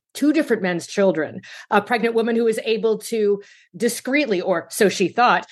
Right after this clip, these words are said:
discreetly have sex with another man. But whoa, lo and behold, she's pregnant with two different men's children, and it wasn't so discreet.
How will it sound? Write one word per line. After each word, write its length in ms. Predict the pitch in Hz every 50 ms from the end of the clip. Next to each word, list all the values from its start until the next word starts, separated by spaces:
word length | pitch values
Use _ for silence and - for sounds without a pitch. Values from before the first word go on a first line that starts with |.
| - - -
discreetly 720 | 233 254 247 - - - 247 269 330 359 269 240 208 185
have 180 | 170 180 202 196
sex 300 | - - 214 208 - 226
with 140 | 214 185
another 340 | 196 190 196 185 180 196 190
man. 240 | 220 269 311 262 220
But 140 | 208 208 208
whoa, 240 | 277 415 466 440 392
lo 220 | 339 240 262 302
and 100 | 311 302
behold, 480 | 302 277 294 370 427 415 269 196 147 - - - - - - -
she's 180 | - 262 233 -
pregnant 280 | - 254 254 254 247
with 100 | 233 220
two 120 | - - 233
different 280 | 240 240 240 226 185
men's 260 | 196 196 196 196 196
children, 420 | - - - 311 330 277 254 208 180
and 120 | 180 180
it 100 | 190 190
wasn't 320 | 196 214 226 220 214 190 -
so 160 | - 190 180
discreet. 640 | 165 180 175 - - - 302 330 277 190 180 -